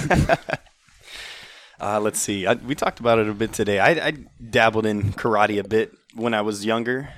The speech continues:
Um, wasn't something I really stuck with, and, and after that, I,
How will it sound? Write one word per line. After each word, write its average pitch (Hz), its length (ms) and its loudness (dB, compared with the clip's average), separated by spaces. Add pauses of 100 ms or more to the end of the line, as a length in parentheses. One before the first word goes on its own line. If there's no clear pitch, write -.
(140)
Um, 92 520 -6
wasn't 104 300 -2
something 104 300 -6
I 98 60 -4
really 98 280 -6
stuck - 360 -6
with, 95 280 -6
and, 92 300 -10 (280)
and 110 160 -2
after 113 220 -4
that, 104 360 -4
I, 95 280 -6